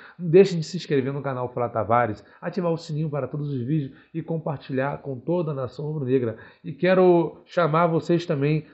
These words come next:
para nos seguir lá no Instagram, Fla Tavares Celefla, tá? Nas redes sociais, no Facebook, também nossas páginas, nos grupos do Facebook. Tá aqui tudo na descrição do vídeo e peço a ajuda de vocês ao canal Fla Tavares. Ajude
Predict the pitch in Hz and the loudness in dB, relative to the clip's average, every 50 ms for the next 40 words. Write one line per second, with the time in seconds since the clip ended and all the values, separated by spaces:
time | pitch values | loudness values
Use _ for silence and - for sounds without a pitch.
0 | _ _ - 160 165 165 165 180 202 220 202 170 135 - - - - _ _ _ | _ _ 0 2 4 4 4 4 4 4 2 0 -2 -6 -8 -14 -18 _ _ _
1 | _ - 220 202 165 180 208 196 196 202 214 202 - - 214 202 165 175 185 196 | _ -8 -6 -4 0 2 4 4 4 4 2 0 -2 -2 -2 -2 0 0 0 0
2 | 196 - - - _ _ - 185 196 190 190 196 185 175 190 190 185 190 196 190 | -2 -4 -12 -20 _ _ -2 0 0 0 0 -2 0 0 2 0 0 0 -2 -2
3 | 190 185 - 143 143 151 156 156 - - - _ _ _ - 147 160 156 - - | -4 -2 -2 0 2 2 2 0 -4 -12 -20 _ _ _ 0 0 0 0 -2 -8
4 | - 139 151 143 120 107 131 156 156 151 - 160 143 - 139 131 127 123 107 120 | -4 0 2 2 4 4 4 4 4 2 -2 -6 -4 -2 0 0 0 0 -2 -4
5 | 123 120 - 143 135 - - 131 113 117 131 131 - - 120 113 117 123 117 - | -6 -6 -6 -8 -8 -8 -10 -10 -6 -6 -6 -6 -6 -8 -8 -6 -6 -6 -6 -8
6 | 117 110 - - _ 120 127 131 131 117 117 113 107 101 113 117 110 110 104 104 | -10 -12 -12 -14 _ -2 0 0 0 0 -2 -6 -6 -6 -6 -6 -8 -8 -6 0
7 | 123 147 156 156 151 127 117 117 113 - 120 120 - 175 160 139 139 156 151 - | 2 2 2 2 0 -6 -8 -10 -8 -8 -8 -8 -8 -10 -8 -6 -4 -4 -4 -6
8 | - - _ _ _ - _ _ 175 175 175 - 196 170 - 175 180 196 196 180 | -8 -16 _ _ _ -20 _ _ -6 -6 -2 -2 -4 -4 -2 -4 -2 0 0 0
9 | 160 175 170 - - 175 165 - - 156 160 180 156 135 151 151 156 180 165 - | 0 0 -2 -2 -6 -8 -6 -6 -6 -4 -4 -4 -4 -2 -2 -2 -2 -4 -4 0
10 | 190 190 185 196 185 151 143 165 170 156 160 160 151 143 - - 135 139 139 139 | 0 0 0 0 -2 -2 0 -2 -2 -2 -2 -2 -2 -2 2 4 4 4 4 2
11 | - - - - - - - - 127 131 143 143 - 156 139 123 123 127 131 127 | -2 -10 -18 -20 -20 -20 -16 -4 0 0 0 2 0 -2 -2 0 0 -2 -2 0
12 | - 135 135 131 - 123 110 104 117 120 123 123 127 123 - - - - - - | 2 0 0 2 2 0 2 4 6 6 6 4 2 -2 -4 -12 -20 -20 -20 -20
13 | - _ - 123 123 110 107 175 208 190 190 185 170 156 | -20 _ -6 -6 -4 -2 0 0 2 4 4 2 2 0